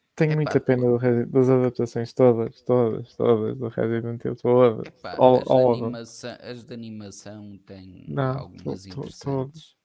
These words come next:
Speaker 1: tô.
Speaker 2: Epá,
Speaker 1: Estás
Speaker 2: mas
Speaker 1: a ver
Speaker 2: depois
Speaker 1: to-,
Speaker 2: olhas
Speaker 1: todas.
Speaker 2: para o, para o Welcome to Raccoon City e ficas: "Epá, se calhar tínhamos deixado isto com o,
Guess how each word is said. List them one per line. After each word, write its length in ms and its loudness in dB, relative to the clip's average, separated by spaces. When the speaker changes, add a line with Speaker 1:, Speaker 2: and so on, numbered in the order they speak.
Speaker 1:
tô. 600 0
Speaker 2:
Epá, 300 -20
Speaker 1:
Estás 180 2
Speaker 2:
mas 40 -2
Speaker 1:
a 20 -4
ver 100 0
Speaker 2:
depois 240 -10
Speaker 1:
to-, 120 -4
Speaker 2:
olhas 180 -8
Speaker 1:
todas. 220 4
Speaker 2:
para 100 -8
o, 300 -14
para 100 -14
o 80 -10
Welcome 420 -10
to 180 -20
Raccoon 400 -14
City 460 -18
e 20 -20
ficas: 520 -20
"Epá, 300 -20
se 140 -20
calhar 340 -12
tínhamos 400 -16
deixado 560 -14
isto 240 -18
com 140 -16
o, 580 -16